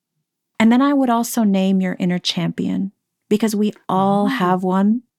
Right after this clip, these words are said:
Speaker 2: Good
Speaker 1: We
Speaker 2: one.
Speaker 1: all have that voice that's rooting for us, that is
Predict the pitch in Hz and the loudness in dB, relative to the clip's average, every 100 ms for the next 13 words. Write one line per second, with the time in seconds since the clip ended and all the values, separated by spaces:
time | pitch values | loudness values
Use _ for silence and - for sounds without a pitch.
0 | _ _ _ _ _ - 208 208 185 175 | _ _ _ _ _ -4 -2 0 0 2
1 | 185 208 202 190 180 185 180 175 170 170 | 4 2 2 -2 0 -4 -4 -4 -2 -2
2 | 180 - 175 - 170 170 180 196 190 - | -4 -6 -8 -6 -4 0 2 2 -2 -4
3 | 190 185 196 233 - - - _ _ _ | -4 -2 -2 -6 -10 -12 -14 _ _ _
4 | _ _ _ _ _ _ - 175 180 175 | _ _ _ _ _ _ -6 -2 -2 -2
5 | 185 175 175 - | -2 0 -2 -6